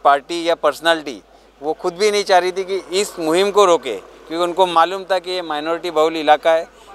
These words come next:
यहाँ पर अगर इसके खिलाफ जाएंगे तो वो आगे चल के उनके खिलाफ चलेगा मामला। तो वो मामला पहले से नहीं था, ना आज है, ना आगे चलकर होगा। ये फ़िलहाल हमने postpone किया है कोरोना वायरस के, अ, वजह से।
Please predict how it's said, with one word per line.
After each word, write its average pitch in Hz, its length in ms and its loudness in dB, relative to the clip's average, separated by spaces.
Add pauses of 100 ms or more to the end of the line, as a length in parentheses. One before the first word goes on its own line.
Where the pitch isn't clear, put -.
(100)
यहाँ 151 260 4
पर 170 180 0
अगर 170 200 -2
इसके 165 240 -6
खिलाफ 160 340 2
जाएंगे 165 280 -4
तो 160 160 -4
वो 156 160 0
आगे 147 360 2
चल 156 180 -4
के 165 120 -2
उनके 156 300 -2
खिलाफ 147 360 4
चलेगा 117 300 -6
मामला। 87 380 -12 (400)
तो 175 80 -2
वो 190 180 6
मामला 185 300 4
पहले 175 340 2
से 196 100 -2
नहीं 190 200 0
था, 196 220 4 (300)
ना 165 100 2
आज 170 320 6
है, 190 100 -2
ना 190 100 0
आगे 156 260 2
चलकर 156 380 2
होगा। 98 320 -6 (420)
ये 190 340 0
फ़िलहाल 160 480 0
हमने 196 220 -6
postpone 190 460 -6
किया 196 220 0
है 202 100 2
कोरोना 170 500 -2
वायरस 165 360 2
के, 185 500 -2
अ, 143 640 0
वजह 139 400 2
से। 208 260 -6